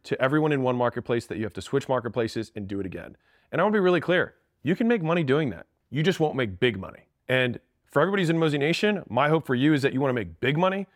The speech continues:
'cause that's all we try and do at acquisition dot com, is we help companies s-, make this transition. Obviously, if you're all the way here, we don't talk to you. But, like, if you're over here, we're like, "Okay, let's add a couple of these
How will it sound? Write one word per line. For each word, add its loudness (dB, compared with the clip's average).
'cause -12
that's 2
all 4
we -2
try 2
and 2
do 4
at 6
acquisition -2
dot 2
com, 0
is 2
we 2
help 0
companies 0
s-, -20
make 0
this -4
transition. 0
Obviously, 0
if -6
you're 2
all 2
the -2
way 2
here, 2
we -4
don't -4
talk 0
to -8
you. -8
But, -2
like, 2
if -4
you're 4
over 2
here, 2
we're 0
like, 2
"Okay, 2
let's 0
add 2
a -4
couple -2
of -6
these -4